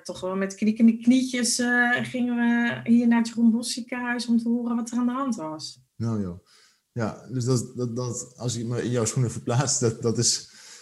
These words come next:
Speaker 2: ehm, geen ontspannen weekend geweest, hè? Want, jongen,
Speaker 1: Nee. Nee,
Speaker 2: dat, eh,
Speaker 1: nee, nee. Dat was, eh, dat was echt heel naar. Absoluut, absoluut. Jouw, je gedachten gaan alle kanten op.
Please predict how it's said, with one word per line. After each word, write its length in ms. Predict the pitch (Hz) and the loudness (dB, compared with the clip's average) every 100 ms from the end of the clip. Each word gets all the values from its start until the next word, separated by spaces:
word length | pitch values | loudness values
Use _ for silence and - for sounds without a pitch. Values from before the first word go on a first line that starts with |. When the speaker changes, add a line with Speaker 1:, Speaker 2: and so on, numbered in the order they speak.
| - _ - | -20 _ -18
Speaker 2:
ehm, 540 | - 113 107 107 107 101 | -6 0 2 2 0 -4
geen 360 | - 147 156 | -2 2 2
ontspannen 440 | 156 131 - 135 131 | 2 -2 -2 0 2
weekend 320 | 120 131 120 | 4 4 2
geweest, 360 | 117 107 98 104 | 2 2 2 0
hè? 160 | 135 | 0
Want, 180 | 135 107 | 0 2
jongen, 180 | 202 214 | 4 6
Speaker 1:
Nee. 280 | 220 190 - - - - - - _ | 6 2 -2 -14 -14 -16 -20 -20 _
Nee, 320 | - 190 202 - | -4 0 0 -2
Speaker 2:
dat, 100 | 107 | -8
eh, 40 | |
Speaker 1:
nee, 280 | 190 202 - - | -4 -4 -6 -6
nee. 360 | 196 185 - _ _ _ _ - - | -4 -4 -6 _ _ _ _ -20 -20
Dat 100 | 175 - | -20 -12
was, 300 | 180 180 - | -10 -8 -6
eh, 420 | 175 170 170 - | -6 -4 -6 -6
dat 80 | 196 | -6
was 140 | 208 | -6
echt 180 | 220 226 | -6 2
heel 160 | 233 233 | 6 8
naar. 560 | 233 175 156 - - _ | 8 4 0 -6 -16 _
Absoluut, 640 | - 214 - 208 214 202 - | -16 -14 -8 0 2 2 -2
absoluut. 460 | - - 202 185 170 | -12 -10 -6 -6 -4
Jouw, 200 | 180 190 | -2 -2
je 340 | 185 190 190 | 0 0 0
gedachten 440 | 190 190 226 220 262 | -2 0 0 0 -2
gaan 160 | 254 | 0
alle 260 | 247 262 269 | 2 2 2
kanten 340 | 269 285 254 | 2 0 -2
op. 300 | 269 427 - | -2 -4 -6